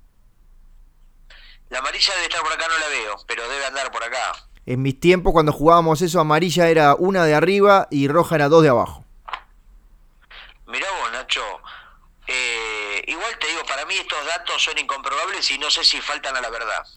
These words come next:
Speaker 2: Y lo divertido de eso, lo emocionante de eso, era que el, el mazo de los, los superamigos, los de D C Comics, tenían las mismas categorías, por lo tanto eran enteramente compatibles.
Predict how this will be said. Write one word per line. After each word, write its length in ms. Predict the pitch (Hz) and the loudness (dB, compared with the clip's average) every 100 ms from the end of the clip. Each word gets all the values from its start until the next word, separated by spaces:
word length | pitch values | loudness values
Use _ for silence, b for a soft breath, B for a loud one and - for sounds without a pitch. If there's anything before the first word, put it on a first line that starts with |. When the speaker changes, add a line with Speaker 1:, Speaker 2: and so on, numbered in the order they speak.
| b b b - | b b b -8
Speaker 2:
Y 80 | |
lo 160 | 117 127 | 0 2
divertido 640 | 135 131 131 208 196 165 | 2 2 0 2 4 6
de 100 | 170 | 6
eso, 220 | 160 - | 4 -2
lo 80 | 120 | -4
emocionante 600 | 113 113 - 147 180 156 | -4 -6 -2 2 2 2
de 120 | 151 | 2
eso, 180 | 143 143 | 2 2
era 160 | 139 143 | 2 2
que 360 | 147 143 - | 2 0 0
el, 220 | 123 117 - | -2 -2 -2
el 320 | 120 120 113 | -2 0 0
mazo 440 | 131 165 - 165 | 2 2 2 2
de 320 | 139 127 120 117 | 2 2 0 -2
los, 400 | 113 - - - b b b | -4 -4 -12 -20 b b b
los 160 | 120 - | -4 -2
superamigos, 880 | 127 131 143 190 165 143 147 - | -2 0 2 2 2 2 0 -4
los 160 | 107 107 | -6 -2
de 120 | 110 | 0
D 120 | 127 | 0
C 160 | 135 143 | 0 2
Comics, 340 | 160 170 175 | 4 4 2
tenían 280 | - 143 160 | -2 -2 2
las 80 | 143 | 2
mismas 260 | 170 196 175 | 2 2 2
categorías, 480 | 143 143 147 185 | 2 2 4 4
por 140 | - 143 | 4 2
lo 80 | 139 | 2
tanto 240 | 175 170 | 0 2
eran 140 | 160 | 2
enteramente 500 | 143 139 180 165 170 | 2 0 2 2 2
compatibles. 680 | 147 131 135 143 101 - - | 0 0 0 0 -2 -6 -16